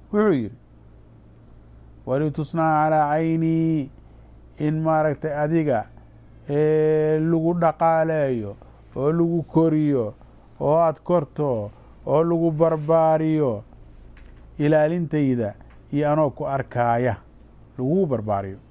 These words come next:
Sifatul cayn marka yaa meeshaas ka soo baxda, oo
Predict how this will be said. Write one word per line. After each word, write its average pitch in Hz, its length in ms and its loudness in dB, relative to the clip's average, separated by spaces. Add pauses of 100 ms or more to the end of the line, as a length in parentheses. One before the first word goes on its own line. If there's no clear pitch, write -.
(2250)
Sifatul 214 380 0
cayn 208 280 2
marka 170 260 -6 (800)
yaa 160 80 -4
meeshaas 147 340 -4
ka - 120 -8
soo 113 180 -8
baxda, - 260 -16 (440)
oo 180 260 0